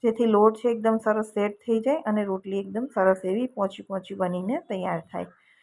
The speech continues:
તો થોડું તેલ લગાવી અને આ રીતે થોડો હળકા-, હલકા હાથે મસળી અને આપણે એને કવર કરી દસ મિનિટ માટે મૂકી દઈશું. દસ મિનિટ થઈ જાય ત્યાર પછી ફરી આપણે એને મસળી લેવાનો. તો લોટ છે એકદમ સરસ એવો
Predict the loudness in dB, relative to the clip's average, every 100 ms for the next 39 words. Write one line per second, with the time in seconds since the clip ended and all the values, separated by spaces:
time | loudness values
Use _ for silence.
0 | _ _ -8 -2 0 0 2 2 4 4
1 | 6 6 4 2 4 4 2 -2 -2 0
2 | 2 2 0 0 0 0 2 0 2 -2
3 | 0 0 -2 -4 -4 -2 2 0 0 -2
4 | -2 0 2 2 2 0 0 -2 -6 -8
5 | -8 -8 -6 -6 -6 -8 -8 -10 -10 -16
6 | -16 -18 -18 -20 _ _ _ _ _ _
7 | _ _ _ _ _ 0 0 2 2 4
8 | 2 2 0 2 2 2 -4 -20 -20 _
9 | 2 2 2 2 4 6 8 6 6 2
10 | 0 2 2 0 0 0 2 4 2 2
11 | 0 -4 -20 _ -2 4 6 4 2 -2
12 | 2 0 2 4 4 4 2 4